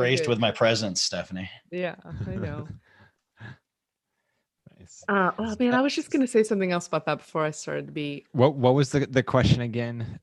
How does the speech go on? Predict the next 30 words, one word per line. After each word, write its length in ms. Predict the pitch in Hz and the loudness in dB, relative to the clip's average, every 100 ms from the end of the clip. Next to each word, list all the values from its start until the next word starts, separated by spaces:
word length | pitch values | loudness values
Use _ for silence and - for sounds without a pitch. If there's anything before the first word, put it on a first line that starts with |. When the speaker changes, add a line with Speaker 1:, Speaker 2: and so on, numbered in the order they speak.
| - | -10
Speaker 3:
uh, 320 | 98 95 92 - _ | -8 -6 -6 -8 _
Speaker 2:
Yeah. 80 | - - | -4 -2
Speaker 3:
Stephanie? 500 | - 110 - - - - - - - - - | 0 0 -2 -6 -8 -18 -20 -20 -14 -12 2
No, 160 | 147 | 6
I, 200 | 139 131 | 8 6
I 160 | 143 135 | 6 6
Speaker 2:
Like, 120 | 139 143 | 6 6
what 80 | 147 | 6
Speaker 3:
remember. 200 | 143 117 87 - - _ _ - 135 - | 6 4 0 -10 -18 _ _ 2 4 6
<laughs> 40 | |
Speaker 2:
like, 180 | - 247 | 6 6
what, 360 | - 214 262 - 214 226 - _ 190 | 6 6 6 4 -4 -8 -10 _ -6
so 180 | - 302 | 4 6
you 260 | 269 349 392 | 10 10 10
guys, 220 | 320 254 | 6 6
I, 160 | 247 262 - | 4 4 4
I'm 180 | - 247 | 4 4
sort 280 | 247 - 415 | 4 8 8
of 100 | 403 | 8
trying 360 | - 262 254 254 | 6 6 8 6
to, 120 | 247 | 6
like, 360 | 196 175 165 - - _ _ _ _ _ _ _ _ | 6 6 4 -2 -20 _ _ _ _ _ _ _ _
lead 360 | 208 196 240 202 | 0 6 8 8
you 120 | 208 | 4
down 280 | 180 185 175 | 6 6 6
a 40 | |
road 400 | 160 165 160 160 - | 6 6 6 2 0
of 280 | 165 156 - | 0 0 0
talking 320 | 165 156 160 | 0 0 0
about 420 | 147 139 135 - | 0 2 0 -4